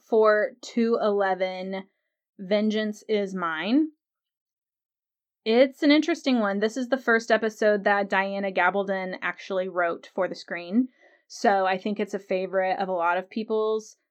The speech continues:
and can't wait to get into the nitty-gritty of it.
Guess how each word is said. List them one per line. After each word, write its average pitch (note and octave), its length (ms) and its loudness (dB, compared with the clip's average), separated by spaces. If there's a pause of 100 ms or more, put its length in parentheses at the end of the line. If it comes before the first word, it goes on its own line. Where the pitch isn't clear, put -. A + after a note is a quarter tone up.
(100)
and F3+ 480 -8
can't F#3 220 -12
wait F#3+ 280 -8
to F#3+ 460 -2
get F#3+ 160 -2
into F#3 240 -8
the F#3+ 100 -4
nitty-gritty F#3 580 -2
of F3+ 100 0
it. F3 160 -4